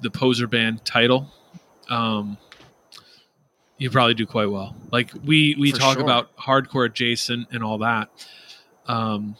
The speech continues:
Speaker 1: there's probably a time and a lo-, a, a lineage of people who would call that shit poser shit because of the people it attracts, et cetera. But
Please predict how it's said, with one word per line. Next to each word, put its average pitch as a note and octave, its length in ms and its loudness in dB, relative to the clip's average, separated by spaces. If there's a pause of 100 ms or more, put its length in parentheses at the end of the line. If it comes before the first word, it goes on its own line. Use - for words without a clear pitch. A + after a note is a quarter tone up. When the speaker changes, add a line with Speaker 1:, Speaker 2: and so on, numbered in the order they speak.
Speaker 1:
there's C#3+ 160 4
probably D#3+ 360 4
a D3 60 4
time C3+ 440 2
and A#2 260 -4
a A2+ 120 0
lo-, A2+ 360 -2
a, A2+ 200 -4 (360)
a C3 40 -6
lineage B2+ 540 0
of A2 140 -10
people A2+ 440 -2
who A2 140 -6
would A2 280 -6
call A2 200 0
that G#2+ 180 -2
shit - 180 -6
poser A2+ 340 0
shit G#2+ 320 -2 (600)
because A#2+ 280 -2
of G#2+ 60 -12
the G#2 60 -12
people A2 280 -6
it - 100 -6
attracts, B2 460 -2
et - 80 -14
cetera. A2+ 360 0
But G#2 220 -4